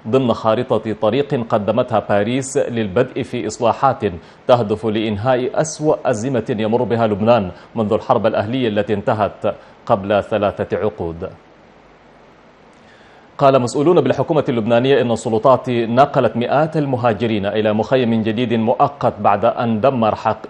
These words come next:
حريق مخيمهم المكتظ على جزيرة ليبوس، معربين عن أملهم في نقلهم جميعا خلال أسبوع. وقال المتحدث باسم الحكومة إن السلطات تسجل حاليا المهاجرين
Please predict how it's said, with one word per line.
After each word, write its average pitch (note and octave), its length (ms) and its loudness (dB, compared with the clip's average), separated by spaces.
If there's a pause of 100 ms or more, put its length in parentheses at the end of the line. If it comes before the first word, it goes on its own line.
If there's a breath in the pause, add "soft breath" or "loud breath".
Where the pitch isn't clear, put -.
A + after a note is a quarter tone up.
حريق C#3 640 -2
مخيمهم A2+ 880 0 (240 loud breath)
المكتظ G#2+ 540 0
على G#2+ 240 2
جزيرة A2 440 -2
ليبوس، B2 420 0
معربين G#2+ 500 -2 (380 loud breath)
عن A2+ 160 2
أملهم A2+ 640 0 (220 loud breath)
في A#2 160 -2
نقلهم A2+ 480 0
جميعا A#2+ 420 0
خلال G2+ 320 -2
أسبوع. A2 480 0 (400 loud breath)
وقال A#2 480 4
المتحدث G#2+ 600 -2
باسم A2 280 -4
الحكومة A2+ 520 0 (260 loud breath)
إن A#2 100 0
السلطات A#2 540 2
تسجل A2+ 440 -2
حاليا B2+ 420 2
المهاجرين A2+ 720 -2